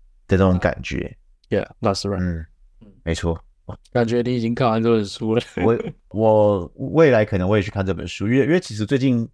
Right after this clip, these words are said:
Speaker 1: 都会偶尔去读一下，就是不同类型的书，然后宗教的书正好也是我最近，最近在思索的一，一个，一个拼图的部分。对，对，对。
Speaker 2: 嗯，
Speaker 1: 有机会应该会读。
Speaker 2: 他其实，他其实没有这么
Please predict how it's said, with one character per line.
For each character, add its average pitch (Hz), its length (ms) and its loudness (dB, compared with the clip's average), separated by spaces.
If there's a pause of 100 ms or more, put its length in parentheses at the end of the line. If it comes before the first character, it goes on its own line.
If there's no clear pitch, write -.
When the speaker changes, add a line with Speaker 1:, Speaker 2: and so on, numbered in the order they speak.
(420)
Speaker 1:
都 123 80 8
会 131 120 6
偶 107 260 6
尔 92 40 4
去 104 200 0
读 92 280 0
一 98 40 0
下， 101 200 2
就 95 140 -4
是 95 80 -2
不 117 220 0
同 92 180 0
类 95 180 4
型 82 160 -4
的 85 120 -4
书， 85 260 -8
然 90 100 -2
后 92 200 0
宗 131 200 0
教 131 220 4
的 101 60 0
书 107 160 -2
正 113 120 2
好 82 160 -2
也 82 80 -2
是 98 120 2
我 90 60 2
最 95 120 -4
近， 92 180 -4 (480)
最 104 140 -4
近 101 80 0
在 101 100 4
思 - 380 -4
索 87 220 -4
的 82 100 -2
一， 90 100 0 (200)
一 101 80 -4
个， 95 200 2 (680)
一 113 80 -4
个 98 340 4 (1000)
拼 170 280 4
图 90 240 -4
的 85 140 2
部 85 200 -2
分。 - 240 -4 (200)
对， 85 160 -2
对， - 160 -6
对。 123 100 0
Speaker 2:
嗯， 113 260 -2 (420)
Speaker 1:
有 104 180 2
机 135 180 -2
会 147 140 4
应 104 100 -2
该 104 140 0
会 101 100 0
读。 156 60 -2
Speaker 2:
他 277 80 -4
其 175 120 2
实， 175 40 0
他 - 20 -8
其 175 40 -6
实 156 60 0
没 151 120 2
有 135 80 2
这 135 100 -4
么 117 180 -2